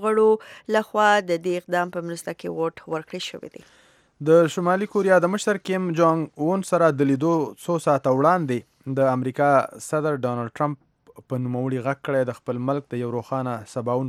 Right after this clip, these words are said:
Speaker 2: په خاطر دی د جوهري وسلو جوړولو نه لاس واخلي. دواړه مشران به د ویتنام پایتخت هانوي کې لیدل کتل کوي او دا به د جوهري وسلو په سر د شمالي کوریا او امریکا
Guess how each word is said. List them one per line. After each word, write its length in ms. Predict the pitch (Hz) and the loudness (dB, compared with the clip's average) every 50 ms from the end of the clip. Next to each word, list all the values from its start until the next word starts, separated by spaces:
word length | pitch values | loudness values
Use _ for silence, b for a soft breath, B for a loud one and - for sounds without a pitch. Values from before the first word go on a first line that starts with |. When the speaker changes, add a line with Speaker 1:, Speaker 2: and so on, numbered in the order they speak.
| - - | -6 -10
Speaker 2:
په 80 | 117 - | -10 -6
خاطر 340 | - 120 117 - 165 165 160 156 | -6 -6 -4 -2 -2 -2 0 0
دی 80 | 160 156 B B B B B B B - 135 | -4 -4 B B B B B B B -2 0
د 120 | 135 131 120 | 0 2 2
جوهري 300 | 131 123 120 131 135 143 135 | 2 2 2 0 -2 0 0
وسلو 320 | 131 120 - - - 139 139 120 113 | 0 -2 -2 -4 -4 -4 -4 -2 -2
جوړولو 380 | 123 120 120 120 127 123 123 120 117 | -4 -2 -2 -2 -2 -4 -6 -6 -6
نه 80 | 117 117 120 127 | -6 -6 -2 -2
لاس 200 | 123 117 - - - | -2 -2 -4 -4 -4
واخلي. 320 | 120 120 - - 123 120 110 - b b b b b b b b b b b b b b | -4 -4 -4 -4 -8 -10 -10 -12 b b b b b b b b b b b b b b
دواړه 240 | 165 202 214 220 208 | 6 8 8 8 6
مشران 360 | 196 170 196 190 202 208 202 196 | 4 2 2 2 2 2 2 0
به 80 | 190 160 | 2 2
د 80 | 170 160 | 4 4
ویتنام 420 | 160 151 151 - 175 175 175 156 - | 4 2 2 2 0 0 2 4 2
پایتخت 440 | 151 139 135 - 156 156 151 - - 156 | 2 2 2 0 -2 -2 -2 -6 -6 -4
هانوي 340 | 135 139 156 160 147 143 131 | -4 -2 -2 0 0 0 -2
کې 160 | - 135 127 | -2 -6 -6
لیدل 220 | 120 131 135 139 - 135 | -4 -4 -4 -4 -6 -8
کتل 200 | 131 - 135 127 - | -8 -6 -8 -8 -6
کوي 220 | - 135 151 175 175 165 | -8 -8 -6 -6 -6 -6
او 40 | 143 135 | -4 -2
دا 100 | 135 127 120 123 | -2 -2 -2 -2
به 260 | 117 104 - - 113 120 | -4 -6 -8 -12 -12 -8
د 80 | 113 | -8
جوهري 320 | 127 120 117 127 127 127 120 | -6 -6 -6 -6 -6 -6 -8
وسلو 280 | 120 - _ 127 117 110 - | -10 -10 _ -10 -10 -10 -10
په 80 | - - | -10 -8
سر 180 | 151 151 143 135 127 | -6 -6 -4 -6 -6
د 80 | 120 - | -8 -6
شمالي 320 | 123 117 117 120 135 147 - _ | -8 -8 -6 -6 -6 -8 -10 _
کوریا 380 | 156 147 139 139 139 139 139 131 - - | -8 -8 -6 -4 -2 -2 -2 -2 -2 -4
او 40 | 113 113 110 110 | -6 -6 -6 -8
امریکا 360 | 113 113 110 - 135 127 | -8 -10 -8 -4 -2 -2